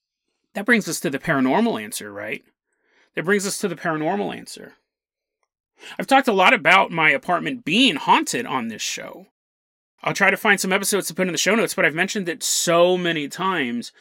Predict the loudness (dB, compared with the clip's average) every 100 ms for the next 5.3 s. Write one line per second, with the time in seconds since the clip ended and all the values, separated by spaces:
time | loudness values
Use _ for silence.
0 | -20 -18 -2 2 4 4 2 2 0 0
1 | -2 -2 0 0 0 0 0 2 2 2
2 | 0 2 2 2 2 2 0 0 -6 -12
3 | -20 -8 0 2 4 4 4 2 2 0
4 | 0 2 4 4 2 2 2 2 0 -8
5 | -10 -14 -16